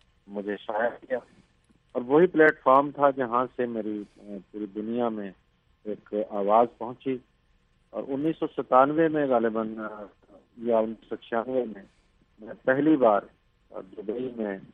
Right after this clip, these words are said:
آ، بیرون ملک گیا۔ پھر انیس سو ستانوے میں امریکہ آیا اور تب سے اب تک دنیا کے مختلف ممالک میں، آ، مشاعرے پڑھ رہا ہوں اور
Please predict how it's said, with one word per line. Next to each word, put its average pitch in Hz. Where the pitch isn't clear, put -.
آ، 98
بیرون 104
ملک 110
گیا۔ 101
پھر 110
انیس 123
سو 120
ستانوے 120
میں 117
امریکہ 110
آیا 110
اور 107
تب 113
سے 110
اب 104
تک -
دنیا 110
کے 104
مختلف 107
ممالک 107
میں، 98
آ، 95
مشاعرے 110
پڑھ 120
رہا 117
ہوں 110
اور 92